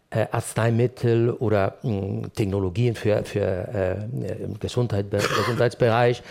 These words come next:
Also in viele weitere Themen, wo wir da auch investieren und helfen, dass sich Länder wie Brasilien, wie Mexiko, wie Argentinien, wie Peru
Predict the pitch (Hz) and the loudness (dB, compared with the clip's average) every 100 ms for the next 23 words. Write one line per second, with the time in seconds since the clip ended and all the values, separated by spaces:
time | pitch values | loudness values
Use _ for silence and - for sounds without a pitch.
0 | - - 120 - 156 - - 190 202 170 | -16 -8 -6 0 0 0 0 4 6 4
1 | 113 101 104 - 113 107 - 123 131 143 | 2 -2 -4 -4 -2 -2 2 2 4 2
2 | 147 - - - 143 120 127 127 117 117 | 0 -8 -18 -12 -4 0 2 2 2 0
3 | 120 110 - 113 104 - - 131 143 143 | 0 -4 -4 -4 -4 -4 0 2 2 0
4 | 113 104 - 131 127 147 156 - - - | -6 -8 0 2 2 0 0 -2 -20 -20
5 | _ 143 139 - 143 127 - - 120 120 | _ -2 -2 0 0 0 -4 -4 -2 -2
6 | 110 110 110 120 104 101 120 127 120 110 | -2 -4 -4 -2 -2 0 2 2 4 2
7 | 104 107 127 - 117 107 104 104 107 95 | 2 2 0 0 -2 0 2 0 0 0
8 | 123 127 117 107 - - - 123 - 104 | 2 4 2 0 -12 -20 -6 -4 2 2
9 | 107 127 | 4 2